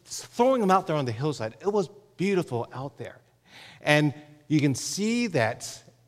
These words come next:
spring is here. And not just seeing it visually, but even smelling it. And I'm not talking about just seeing all the, the pollen that you can inhale well in, in your eyes and your nose, but,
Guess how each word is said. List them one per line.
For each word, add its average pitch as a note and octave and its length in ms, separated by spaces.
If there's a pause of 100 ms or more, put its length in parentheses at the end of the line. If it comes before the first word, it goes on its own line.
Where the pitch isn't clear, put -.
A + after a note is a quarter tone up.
(480)
spring F#3 520
is C#3 260
here. B2+ 400 (720)
And B2+ 180
not G3 240
just A3 200
seeing F#3 220
it D#3 120
visually, B2+ 420
but B2+ 160
even D#3+ 260
smelling D#3 640
it. - 320 (560)
And A#2+ 100
I'm C#3 120
not G#3 180
talking F3+ 260
about C#3+ 240
just D3 260
seeing D3+ 300
all C#3 320
the, A2+ 200 (400)
the C3 80
pollen E3 400
that A#2+ 160
you A2+ 40
can C3+ 160
inhale C3+ 600
well A#2+ 640 (260)
in, A#2+ 180
in A#2 160
your A2 200
eyes C3 320
and A#2+ 120
your A2 120
nose, C3 360
but, A2 280